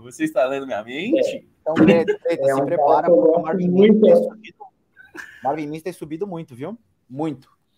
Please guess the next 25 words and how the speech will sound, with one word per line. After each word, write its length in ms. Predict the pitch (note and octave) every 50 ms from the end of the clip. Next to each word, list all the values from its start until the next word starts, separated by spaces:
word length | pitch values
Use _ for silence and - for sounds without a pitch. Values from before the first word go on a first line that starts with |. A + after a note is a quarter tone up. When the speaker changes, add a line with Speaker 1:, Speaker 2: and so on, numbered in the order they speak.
| _ _ - A2+ A2+ A2+ A2+ A2
Speaker 1:
É. 260 | A#2 B2+ B2 A#2+ A2+
Speaker 3:
Inclusive, 400 | A2 B2 B2 A#2+ - - E3 F#3
tá, 260 | F3+ - F#3 F3 F3 E3
tá 120 | E3 - D#3
sendo, 460 | - - E3 E3 E3+ E3+ E3+ E3 D#3
tá 100 | D#3 D3+
sendo 220 | C#3+ - E3 F3
veiculado 420 | D#3+ E3 D#3+ - D3+ C#3+ D3 E3+ F#3+
como 300 | - A#3+ A#3+ A#3+ A3+ - _ _
talvez 300 | - F3+ E3 F3 F#3 F#3
um 140 | G#3+ G#3+ G3+
jogador 260 | G#3+ G3+ G3 G3+ G3+
de 320 | F#3+ G#3+ A3 A3 A3 G#3
segundo 340 | G#3+ - - F3+ F#3+ G#3 A#3
dia, 240 | G#3+ E3+ D#3 C3 B2 B2 _ _ _ _
do, 320 | - - A#2 A#2+ A#2+ A#2+ A#2
do 260 | A2 A#2+ A2+ A2+ G#2+
round 240 | G#2 B2+ C#3 C#3 C3
dois, 240 | A#2+ B2+ C#3+ D3+ D#3
do 80 | E3
round 220 | D#3 E3 E3 F#3 E3+
três 240 | - D#3+ D#3 D#3+
no, 200 | D#3+ E3+ E3+ E3+
no 120 | E3+ F3 F3+
draft. 460 | E3 C3 A2 G#2 G2 - - - _